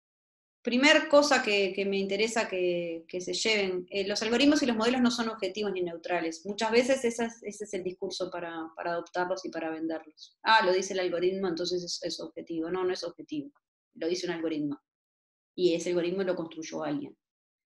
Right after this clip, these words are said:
Y ese alguien tomó decisiones cuando lo construyó.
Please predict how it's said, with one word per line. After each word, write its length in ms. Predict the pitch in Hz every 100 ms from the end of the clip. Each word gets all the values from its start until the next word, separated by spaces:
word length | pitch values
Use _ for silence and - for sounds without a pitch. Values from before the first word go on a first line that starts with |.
| _
Y 100 | 180
ese 180 | 180 175
alguien 280 | 180 196 196
tomó 240 | 170 175
decisiones 500 | 175 175 - 175 143
cuando 200 | - 147
lo 100 | 143
construyó. 420 | - 151 - -